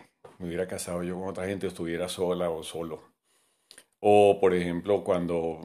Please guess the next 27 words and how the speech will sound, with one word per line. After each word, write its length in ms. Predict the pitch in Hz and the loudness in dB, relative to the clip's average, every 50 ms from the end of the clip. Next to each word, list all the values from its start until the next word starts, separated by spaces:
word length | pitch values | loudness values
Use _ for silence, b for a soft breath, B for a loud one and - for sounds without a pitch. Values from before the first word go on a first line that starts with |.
| 80 82 | -16 -12
ves 240 | 78 85 90 90 87 | -6 -2 -2 0 0
a 80 | 95 95 | 0 0
otra 240 | 92 92 92 95 92 | 0 0 -2 -4 -4
persona 320 | 90 90 87 - 85 85 | -6 -8 -8 -8 -6 -6
atractiva 580 | 90 98 92 87 - - 90 90 90 95 95 - | -4 -4 -4 -4 -4 -4 -2 0 2 2 2 2
por 120 | - 101 | 0 0
allí, 480 | 107 104 107 113 120 139 156 165 151 123 | 0 0 0 -2 -2 -2 -2 -4 -2 -2
eh, 100 | 98 90 | -4 -2
no, 240 | 90 90 87 101 107 90 | -2 -4 -2 -2 -4 -4
uno 420 | 90 101 90 82 98 107 117 139 | -6 -8 -8 -8 -8 -6 -6 -4
no 140 | 143 139 - | -4 -4 0
puede 160 | 147 135 135 | 2 2 4
evitar 360 | 135 123 101 85 95 90 92 | 4 2 2 2 0 0 0
que 100 | 90 107 | -2 -4
la 100 | 101 95 | -6 -6
fantasía 560 | - 95 87 87 85 80 - - 87 87 95 | -6 -6 -6 -6 -6 -8 -6 -4 -2 -2 -2
juegue 420 | 90 90 101 95 92 90 92 92 B B B B B B B B B B B B | 0 2 4 4 4 2 0 -6 B B B B B B B B B B B B
y 120 | B 95 90 | B -6 -6
se 180 | - - 92 | -4 0 2
vaya 640 | 87 87 87 87 90 92 95 95 92 87 87 - - | 4 4 4 4 4 4 4 4 2 0 -4 -8 -12
a 100 | - 82 | -10 -6
recrearse 680 | 85 90 92 90 90 87 85 87 85 85 87 87 - 101 | -4 -2 -2 -2 0 0 0 2 2 0 0 -2 -4 -4
en 60 | 95 | -4
otras 340 | 90 85 85 90 92 92 - | -4 -4 -4 -2 -4 -4 -4
miradas, 480 | 90 90 82 78 80 80 85 87 90 90 | -6 -6 -4 -2 -2 -2 0 -2 -2 -2
en 100 | 90 85 | -4 -6
otras 320 | 78 76 85 85 82 - | -6 -6 -8 -8 -8 -10